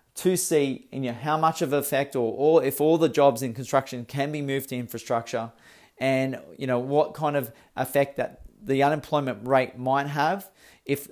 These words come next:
if projects don't start straight away or if they take a little while to progress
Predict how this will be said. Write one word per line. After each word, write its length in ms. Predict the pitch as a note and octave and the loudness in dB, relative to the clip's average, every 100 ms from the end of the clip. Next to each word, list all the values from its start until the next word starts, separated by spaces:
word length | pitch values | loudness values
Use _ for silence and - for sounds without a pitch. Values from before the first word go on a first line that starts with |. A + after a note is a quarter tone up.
| _ | _
if 240 | C3+ - | -12 -10
projects 400 | - D3+ D3 C3 | 4 4 4 0
don't 260 | - C3 A2+ | -4 -4 -4
start 400 | - C#3 C3+ - - _ | 0 4 4 2 -6 _
straight 300 | - - B2+ | -16 2 4
away 460 | B2 D3 F3+ F3 - | 8 8 8 6 0
or 100 | B2+ | -6
if 80 | - | -2
they 100 | B2 | -2
take 280 | D3+ C3 - - | 2 -2 -2 -2
a 60 | |
little 220 | C#3 D3 | 2 4
while 340 | B2+ C3 B2+ C3 | 4 6 6 4
to 260 | - B2 A#2+ | 0 -2 -2
progress 600 | - A#2 - B2+ B2+ | -6 -6 2 2 2